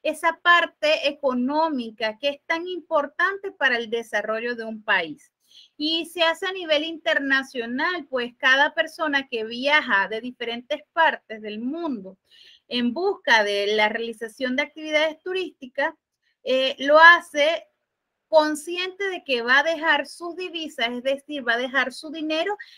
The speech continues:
en el país anfitrión, va a invertir en el turismo, va a inven-, invertir en su descanso.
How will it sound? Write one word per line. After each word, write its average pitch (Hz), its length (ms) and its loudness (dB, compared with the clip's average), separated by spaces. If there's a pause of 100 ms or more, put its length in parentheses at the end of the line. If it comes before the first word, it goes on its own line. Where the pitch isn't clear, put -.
en 311 180 0
el 349 180 -2
país 269 360 4
anfitrión, 262 1120 -2
va 226 440 10 (260)
a 294 140 4
invertir 277 880 2
en 233 340 -2
el 214 140 -12
turismo, 247 640 -8
va 226 100 0
a 247 60 0
inven-, 240 520 -2 (240)
invertir 277 680 -2 (520)
en 370 500 0
su - 220 -12
descanso. 247 760 0